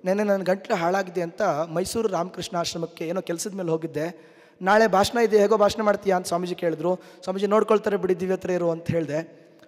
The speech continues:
ಹೋಗಬೇಕಾದ್ರೆ ಟ್ರೈನಿಗೆ ಸ್ವತಃ ಸ್ವಾಮೀಜಿ ತಮಗೆ ಯಾರೋ ಕೊಟ್ಟಿದ್ದಂಥ ಒಂದು ಹೊಸ ಫ್ಲಾಸ್ಕನ್ನು ತೆಗೆದು ಅದಕ್ಕೆ ಅವರೇ ಬಿಸಿನೀರು ಕಾಯಿಸಿ ಹಾಕಿ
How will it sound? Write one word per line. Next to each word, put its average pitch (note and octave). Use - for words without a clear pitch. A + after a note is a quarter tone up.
ಹೋಗಬೇಕಾದ್ರೆ G3
ಟ್ರೈನಿಗೆ F#3
ಸ್ವತಃ G#3
ಸ್ವಾಮೀಜಿ F3+
ತಮಗೆ F#3+
ಯಾರೋ F3+
ಕೊಟ್ಟಿದ್ದಂಥ F#3+
ಒಂದು F#3
ಹೊಸ D#3
ಫ್ಲಾಸ್ಕನ್ನು F3+
ತೆಗೆದು D3+
ಅದಕ್ಕೆ -
ಅವರೇ G#3
ಬಿಸಿನೀರು A3+
ಕಾಯಿಸಿ F#3+
ಹಾಕಿ E3+